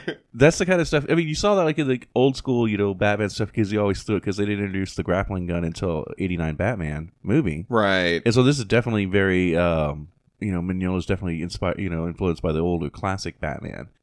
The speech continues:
Speaker 2: You know, before he, you know, had that scene that it just, it just made me laugh. And then
Speaker 1: <laughs>
Speaker 2: all I could think of from the rest of this point on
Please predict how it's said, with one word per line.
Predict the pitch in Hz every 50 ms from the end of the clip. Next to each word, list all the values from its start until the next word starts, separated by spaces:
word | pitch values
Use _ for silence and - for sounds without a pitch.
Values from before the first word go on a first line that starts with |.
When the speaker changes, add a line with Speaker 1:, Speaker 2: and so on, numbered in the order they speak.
| _ _
Speaker 2:
You | - 98
know, | 90 82 80
before | 82 90 - 113 107 104 95
he, | 87 87 80 80 - -
you | - - 101 92
know, | 85 73 76 73 - -
had | 98 80 -
that | 78 73 - -
scene | - - 160 180 202 185 143
that | 127 117
it | 120 117
just, | 127 127 - - - - _ _
it | 139 143 143
just | 131 165 156 135
made | 135 123 123 123 127 127 131 123
me | 123 123 117
laugh. | 110 107 104 104 104 - - -
And | - 107
then | 113 110 110 - 170 135 147 147
Speaker 1:
<laughs> | -
Speaker 2:
all | 110 117 127
I | 143 135
could | 151 135
think | - 135 127 120
of | 117 104
from | - 113
the | 107 98
rest | 95 101 101 - -
of | 107
this | 98 95
point | - 240 117 113 107 101
on | 98 98 95 92